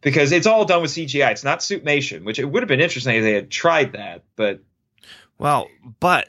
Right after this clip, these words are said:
Speaker 2: y-, you say that, and the truth is they actually used Anne Hathaway not in a motion capture suit, but in the footage that they shot, they, they were using her,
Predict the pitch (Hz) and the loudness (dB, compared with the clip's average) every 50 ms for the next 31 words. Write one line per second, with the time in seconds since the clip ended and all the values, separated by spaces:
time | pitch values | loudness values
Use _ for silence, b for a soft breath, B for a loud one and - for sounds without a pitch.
0 | _ _ _ - - 165 165 - - 147 135 - - 170 185 185 139 107 104 101 | _ _ _ -14 -12 -10 -10 -4 -4 -2 -2 -2 0 0 2 2 2 2 0 0
1 | - 131 127 123 120 117 117 - - 123 117 - - 151 185 - - 107 104 - | 0 0 0 0 -2 -2 -4 -6 -6 -6 -6 -4 -2 -2 -2 0 -2 -2 -2 0
2 | - 127 123 120 131 - - 117 110 110 123 127 120 - 87 110 110 104 107 117 | 0 2 2 2 0 -2 -4 -4 -4 -2 -4 -4 -4 -6 -6 -6 -6 -4 -2 -2
3 | 123 123 - 117 107 101 95 95 95 92 - _ _ _ _ _ _ _ _ _ | -4 -4 -4 -4 -4 -2 -2 -2 -4 -6 -10 _ _ _ _ _ _ _ _ _
4 | _ 101 123 139 135 131 131 - 143 139 135 123 117 117 123 131 - - 113 110 | _ -6 -2 -2 0 0 0 0 0 0 0 0 0 0 0 0 0 -2 -4 -4
5 | - 117 113 - - - 175 - - - - - - - - _ _ _ _ _ | -4 -4 -4 -2 -4 -4 -2 -2 -2 -4 -6 -8 -10 -14 -20 _ _ _ _ _
6 | _ _ _ _ _ _ _ - - - 147 147 135 127 - - - _ _ _ | _ _ _ _ _ _ _ -20 -4 0 2 2 2 2 0 -6 -12 _ _ _
7 | - 135 131 123 123 - - 143 139 131 123 110 - 82 92 98 - - 160 165 | -4 -2 -2 -2 -4 -2 0 0 2 2 0 -2 -4 -4 -4 -2 0 0 2 2
8 | 139 107 92 - - 104 - 98 117 113 110 - - 120 113 107 110 110 120 127 | 2 2 0 -2 -4 -10 -8 -4 -2 -2 -2 -2 -2 -4 -2 -2 -2 -2 -2 -2
9 | 113 117 104 95 - - 120 117 120 117 110 110 101 | -4 -4 -6 -6 -2 0 2 2 4 2 2 0 -2